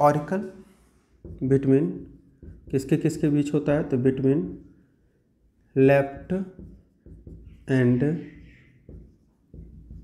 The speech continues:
right auricle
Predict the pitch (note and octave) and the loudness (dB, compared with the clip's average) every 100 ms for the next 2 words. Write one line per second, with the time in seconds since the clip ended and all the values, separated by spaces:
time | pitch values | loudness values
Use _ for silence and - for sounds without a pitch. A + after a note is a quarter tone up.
0 | - A#2+ B2 B2 B2 C#3 - - - - | -4 2 4 4 2 0 -4 -16 -18 -20
1 | - - - _ _ _ _ - - - | -20 -20 -20 _ _ _ _ -20 -20 -20
2 | _ _ - - - _ _ _ _ _ | _ _ -20 -20 -20 _ _ _ _ _
3 | _ - - - - - - - - - | _ -20 -20 -20 -20 -20 -18 -18 -18 -20
4 | - - - - - - _ _ - B2 | -18 -18 -18 -18 -20 -20 _ _ -2 0
5 | A2 - | 0 -6